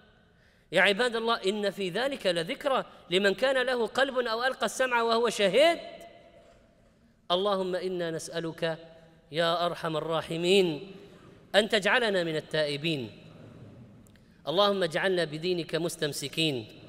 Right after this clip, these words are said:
وبشرعك عاملين. اللهم إنا نسألك الأمن في البلاد والنجاة يوم المعاد. يا رب العباد،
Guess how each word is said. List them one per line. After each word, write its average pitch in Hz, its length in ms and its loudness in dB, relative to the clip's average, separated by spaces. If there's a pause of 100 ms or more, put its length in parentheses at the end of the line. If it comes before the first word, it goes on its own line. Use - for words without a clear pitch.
(120)
وبشرعك 156 680 -2
عاملين. 147 760 0 (920)
اللهم 180 440 0
إنا 175 340 -2
نسألك 160 580 -6
الأمن 147 460 -4
في 139 120 -10
البلاد 127 420 -4 (1040)
والنجاة 156 540 -2
يوم 147 280 -4
المعاد. 131 460 -4 (1600)
يا 165 140 4
رب 190 220 2
العباد، 180 680 2